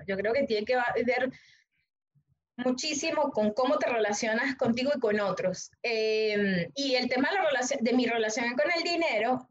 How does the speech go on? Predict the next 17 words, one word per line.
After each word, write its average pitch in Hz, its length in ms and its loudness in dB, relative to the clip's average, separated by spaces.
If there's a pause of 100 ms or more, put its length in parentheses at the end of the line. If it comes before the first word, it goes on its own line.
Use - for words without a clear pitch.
eh, 226 1000 0 (840)
fíjate 233 320 0
que 285 80 0
al, 254 240 0
al 220 140 -2
principio 226 400 0
te 311 160 0
dije 247 260 2
que 262 160 2
no 226 180 2
hay 240 220 2
un 285 100 4
momento 277 580 2
específico 262 680 -2
de 226 120 2
mi 196 140 2
vida 262 240 2